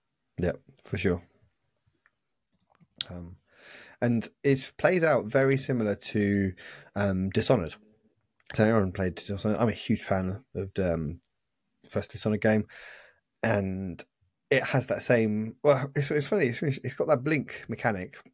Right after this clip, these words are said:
but of course, when I was playing, I was like, "This is kind of like, eh, loads of V R. This is just a teleport mechanic, but it puts it in a, in a much more of a gameplay." Um, it, it makes it make sense from a gameplay point of view, um, and that blink, it, it works just like in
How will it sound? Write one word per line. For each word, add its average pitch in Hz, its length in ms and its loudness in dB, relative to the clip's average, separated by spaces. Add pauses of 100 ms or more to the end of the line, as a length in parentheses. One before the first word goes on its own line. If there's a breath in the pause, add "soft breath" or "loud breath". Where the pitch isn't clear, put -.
(880)
but 123 120 4
of 127 60 -2
course, 143 300 4
when 165 100 -4
I - 40 -2
was 143 60 -4
playing, 143 180 2
I 104 40 0
was 117 80 -6
like, - 120 0
"This 185 200 -4
is 359 80 -6
kind 196 180 -2
of 160 60 0
like, 135 240 4
eh, 113 120 -4 (140)
loads 160 320 4
of 120 80 4
V 107 140 4
R. 95 80 2
This 127 140 0
is 139 100 -2
just 139 160 -8
a 120 40 -2
teleport 110 480 0
mechanic, 85 600 -4
but 113 200 2
it 107 240 -2
puts - 240 0
it 110 80 2
in 110 120 2
a, 107 160 2 (380 loud breath)
in 113 80 -2
a 107 40 2
much 110 220 0
more 113 80 4
of 101 40 -2
a 101 60 0
gameplay." 101 580 0 (420)
Um, 87 540 -2 (600)
it, 107 160 -2
it 110 200 -4
makes 113 220 -2
it 104 60 -6
make 104 180 -6
sense - 280 -2
from 104 140 -10
a 95 40 -8
gameplay 101 360 -2
point 78 200 -6
of 80 60 -12
view, 76 180 -4 (460 loud breath)
um, 92 220 -6
and 104 140 -4
that 101 160 -6
blink, 107 240 0
it, 110 220 -6
it 113 80 -2
works 117 300 4
just - 280 -4
like 98 280 0 (360 loud breath)
in 92 380 0